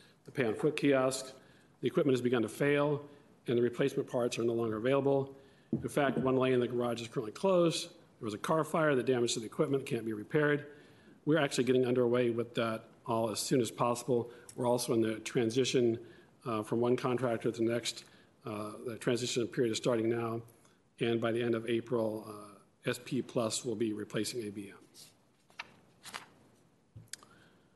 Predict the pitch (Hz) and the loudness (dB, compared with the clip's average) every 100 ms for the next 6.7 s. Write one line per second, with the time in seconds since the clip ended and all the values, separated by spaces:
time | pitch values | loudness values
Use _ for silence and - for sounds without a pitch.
0 | _ _ _ _ _ - - 117 104 104 | _ _ _ _ _ -4 -2 -2 -2 -10
1 | - - - 120 110 104 104 107 120 - | -16 -14 -8 -6 -6 -10 -14 -18 -20 -18
2 | - 127 156 147 139 120 113 110 101 113 | -4 2 4 4 4 2 0 -6 -10 -10
3 | 113 - 113 110 117 135 135 139 123 127 | -6 -4 -4 -4 -2 -2 0 0 2 0
4 | 127 127 117 - 127 135 127 120 123 120 | 0 0 0 0 -2 0 0 0 0 2
5 | 120 - 117 - 120 117 117 120 117 117 | 0 0 -4 -4 -6 -6 -6 -8 -6 -4
6 | 110 110 110 - - 92 | -2 -4 -6 -6 -8 -8